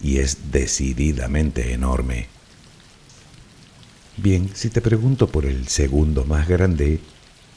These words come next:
probablemente mires hacia Júpiter, el mayor de los planetas, en cuyo interior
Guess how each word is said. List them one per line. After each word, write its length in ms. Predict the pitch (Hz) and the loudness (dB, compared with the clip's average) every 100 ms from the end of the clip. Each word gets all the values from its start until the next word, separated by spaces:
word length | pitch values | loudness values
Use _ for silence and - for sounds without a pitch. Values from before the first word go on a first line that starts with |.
| - | -2
probablemente 760 | 151 135 87 85 85 73 71 82 | 0 4 4 2 2 0 0 0
mires 400 | 67 64 65 67 | 2 0 -2 -2
hacia 280 | 64 - 60 | -2 -2 -4
Júpiter, 640 | - 65 76 69 62 - - - - - | -2 -2 -2 -2 -4 -4 -12 -20 -16 -4
el 140 | 71 | -2
mayor 420 | 65 62 67 - | -2 0 2 2
de 140 | 95 64 | 2 0
los 140 | 60 | -2
planetas, 680 | - 64 62 60 57 57 - - - - - - - | -2 -2 -4 -4 -4 -6 -8 -18 -20 -20 -20 -20 -18
en 220 | - 71 69 | -6 -4 0
cuyo 280 | 67 62 | 0 0
interior 600 | 64 64 65 69 69 67 | -2 -2 -2 0 0 -2